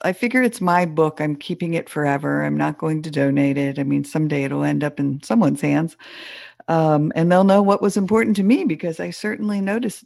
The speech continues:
or noted it in the book. Uh, so anyway, I said, "How can I figure something out?" So my son, one of my sons is a, uh,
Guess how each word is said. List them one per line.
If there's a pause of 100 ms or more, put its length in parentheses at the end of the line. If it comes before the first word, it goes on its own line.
(120)
or
noted
it
in
the
book. (1120)
Uh, (300)
so
anyway, (160)
I
said, (720)
"How
can
I
figure
something
out?"
So (180)
my
son,
one
of
my
sons
is
a,
uh,